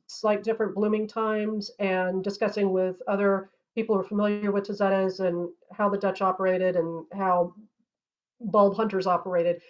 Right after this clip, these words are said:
We're sort of thinking that it's representative of going to an, a location and digging year to year and getting, um, slight variations in a species population.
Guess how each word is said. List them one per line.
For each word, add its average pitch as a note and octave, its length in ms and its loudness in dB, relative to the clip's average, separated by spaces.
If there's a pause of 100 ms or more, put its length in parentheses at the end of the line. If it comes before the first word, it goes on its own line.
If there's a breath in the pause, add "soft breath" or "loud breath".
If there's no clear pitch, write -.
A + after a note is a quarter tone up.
(240 soft breath)
We're A#3 160 2
sort C4 260 2
of B3 100 6
thinking A3+ 460 2
that G3 360 2
it's - 400 -4 (360)
representative A3 800 4
of F#3+ 320 0
going G#3 280 2
to G3+ 220 0
an, F#3+ 180 0
a G3 120 0
location F#3+ 640 0 (340 loud breath)
and G#3+ 200 4
digging G3+ 580 6
year G3+ 160 4
to F3+ 60 0
year A#3+ 400 6
and F#3+ 300 0
getting, G3 480 4 (440 loud breath)
um, F3 680 4 (180)
slight A3+ 320 4
variations G3+ 640 2
in F#3+ 80 -2
a F3 40 -2
species F#3+ 460 -6
population. D#3 840 -8